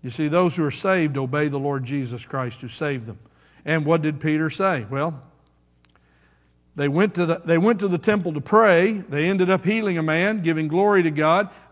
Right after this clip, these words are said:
being attacked, being threatened, being,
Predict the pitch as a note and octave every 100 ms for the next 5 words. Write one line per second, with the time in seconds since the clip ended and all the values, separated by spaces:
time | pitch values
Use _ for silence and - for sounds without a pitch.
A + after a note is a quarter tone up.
0 | D3 E3+ F3 E3 D3 - G#3+ F#3 G#3 -
1 | - - _ - - - F3 E3+ C#3+ F#3+
2 | A3+ A3+ G3+ G#3 G3+ D3+ F3+ D#3+ C3